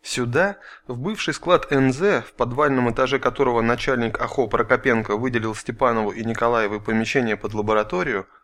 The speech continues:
Медведь вернулся на третий месяц после дезинфекции. К тому времени в ареал возвратились все зависимые, и скрываться в зеленой зоне стало совсем тяжко.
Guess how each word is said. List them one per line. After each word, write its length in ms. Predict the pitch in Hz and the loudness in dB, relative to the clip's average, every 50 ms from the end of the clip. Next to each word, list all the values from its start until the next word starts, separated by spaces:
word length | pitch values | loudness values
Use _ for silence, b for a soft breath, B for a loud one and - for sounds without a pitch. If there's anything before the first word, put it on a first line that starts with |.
| b _ _ - | b _ _ -2
Медведь 380 | 131 151 160 165 196 226 - | -2 -2 0 0 -2 -4 -4
вернулся 480 | - 151 147 156 165 180 185 180 - 165 | -4 -4 -2 0 0 0 -2 -2 -2 0
на 140 | 147 135 131 | 0 0 0
третий 280 | - - 160 151 - | 0 -4 -4 -2 0
месяц 380 | 131 131 143 147 139 - 127 - | 2 2 2 0 -2 -4 -10 -8
после 320 | - - 123 113 - 127 | -6 -4 -6 -4 -6 -6
дезинфекции. 800 | 120 117 113 123 123 120 117 117 101 - - - - 90 - - _ b b b b b b b b b b b b b b b | -6 -4 0 0 0 0 0 -2 -4 -4 -6 -12 -20 -20 -20 -20 _ b b b b b b b b b b b b b b b
К 80 | - - | -12 0
тому 280 | - 131 156 180 180 170 | 2 4 4 4 4 2
времени 380 | 160 196 214 196 185 156 139 | 2 2 4 4 4 4 2
в 120 | 127 120 131 | 4 4 4
ареал 260 | 139 160 175 175 165 | 4 6 6 4 4
возвратились 580 | 139 135 123 120 127 139 131 - 156 131 131 | 4 2 2 2 2 0 0 -2 -6 -6 -6
все 240 | - - - - 147 | -8 -8 -4 -2 -2
зависимые, 680 | 131 120 113 117 160 185 - - - 127 110 101 - b b b b b - - | 0 0 0 0 0 -4 -4 -2 -2 -2 -2 -2 -4 b b b b b -14 -10
и 80 | - 127 | -10 -8
скрываться 460 | - - 151 165 185 196 180 - 160 | -4 -2 0 2 2 2 2 2 -2
в 40 | 131 | -2
зеленой 440 | 123 127 151 190 214 214 185 165 131 | -2 -4 -2 0 0 2 2 0 0
зоне 280 | 120 147 170 170 147 | 0 0 2 2 2
стало 320 | 135 - - 127 135 139 127 | 0 0 0 0 2 0 0
совсем 400 | - 117 110 - - 131 120 117 | 0 -4 -4 -2 -2 -2 -2 0
тяжко. 460 | - 113 101 95 - - - - | 0 0 0 0 -2 -6 -10 -14